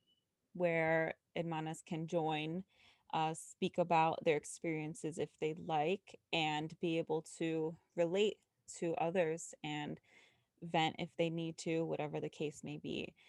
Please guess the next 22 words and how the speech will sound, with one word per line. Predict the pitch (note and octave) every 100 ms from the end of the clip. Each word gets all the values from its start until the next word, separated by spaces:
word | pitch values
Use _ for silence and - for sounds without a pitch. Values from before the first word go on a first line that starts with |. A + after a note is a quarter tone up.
| - _
So | - F3
I | F3
just | G#3
wanted | A3+ A3+ A3
to | B3
reiterate | A3 F#3+ F3 E3+ D#3+ -
that. | D#3 D#3+ - - _ _ _
I'm | G#3 A#3
sure | A#3 C4+ C4
that | A3 F#3
advice | F#3+ F3+ F3 F#3 -
might | F#3 -
go | G3 F#3
around | F#3+ F3+ E3+ E3 F3 - - -
maybe | F#3+ F#3 F3+
on | E3
a | D#3
more | - -
personal | C4 A#3+ - A3 G3+
level, | F#3 F3 E3+ E3
emotional | F#3 F3 D#3+ - - D#3+
level, | D#3+ D#3 D#3 D#3 D#3+